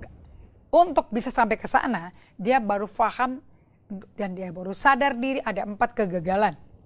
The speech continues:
Satu, kita bertoleransi dengan emosi kanak-kanak atau yang nggak dewasa. Masih ngamuk-ngamuk, teriritasi, bentak-bentak, eh, aduh, kecuek,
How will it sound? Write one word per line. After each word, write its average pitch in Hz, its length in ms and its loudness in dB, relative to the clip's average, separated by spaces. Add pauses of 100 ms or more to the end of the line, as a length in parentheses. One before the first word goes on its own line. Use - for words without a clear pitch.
(1160)
Satu, 277 640 4
kita 320 320 4
bertoleransi 247 800 4
dengan 214 160 0
emosi 233 480 -2
kanak-kanak 214 640 0 (480)
atau 226 240 4
yang 196 160 0
nggak 190 160 -2
dewasa. 190 480 -2 (800)
Masih 302 400 -4 (400)
ngamuk-ngamuk, 269 800 -2
teriritasi, 285 880 -4
bentak-bentak, 233 960 -4 (640)
eh, 214 640 2 (560)
aduh, 214 400 2
kecuek, 311 640 4